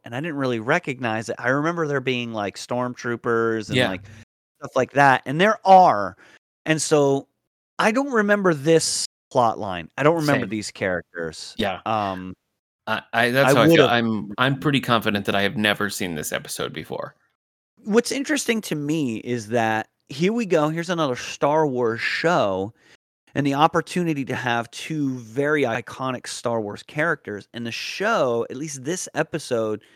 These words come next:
Speaker 1: doesn't feel very Star Wars-y. It's almost like, you know, okay, hindsight's twenty twenty, right? We can look at all the characters they've created post Return of the Jedi, and these don't fit,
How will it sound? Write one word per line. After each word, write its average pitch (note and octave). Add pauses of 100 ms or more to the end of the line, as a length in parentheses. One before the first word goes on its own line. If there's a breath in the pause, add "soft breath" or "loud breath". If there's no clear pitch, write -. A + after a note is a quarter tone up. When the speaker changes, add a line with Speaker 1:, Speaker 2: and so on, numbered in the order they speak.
(1080 soft breath)
Speaker 1:
doesn't D#3+
feel C#3
very A#2+
Star F#3
Wars-y. G#2
It's -
almost A#3+
like, E3 (340 soft breath)
you A3
know, G3+ (180)
okay, G3
hindsight's G#3
twenty D#3
twenty, -
right? G2+
We D#3+
can D#3
look D3+
at A#2+
all D#3
the E3+
characters A#2+
they've A2
created G2 (100)
post - (260)
Return A#2+
of F#2+
the E2
Jedi, D2+ (560)
and C#3+
these F3
don't E3+
fit, -